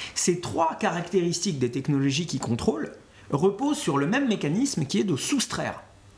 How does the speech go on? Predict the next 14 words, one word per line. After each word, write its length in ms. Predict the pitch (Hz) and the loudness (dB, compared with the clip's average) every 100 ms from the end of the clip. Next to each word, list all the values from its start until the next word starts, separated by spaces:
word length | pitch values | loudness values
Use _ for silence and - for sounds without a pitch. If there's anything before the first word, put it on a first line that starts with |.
| - - | -18 -4
à 80 | 143 | -2
l'utilisateur 840 | 190 226 196 165 156 156 - - - - | -2 -2 0 2 0 -2 -4 -6 -8 -6
la 100 | 139 | -4
capacité 680 | 131 - 277 214 - 165 269 | -2 -2 -2 -2 -2 -4 -2
de 80 | 226 | 0
comprendre. 640 | 226 - 175 113 110 87 - - - - - - - | 0 0 0 0 -4 -8 -14 -20 -20 -20 -20 -16 -4
Si 80 | - | -2
t'as 80 | |
pas 140 | 208 262 | 0 0
le 100 | 233 | 0
code 200 | 233 214 | -2 -2
source 220 | 226 175 | -2 -2
du 80 | 180 | 0
logiciel, 580 | 175 165 - 160 117 | 2 0 0 0 -2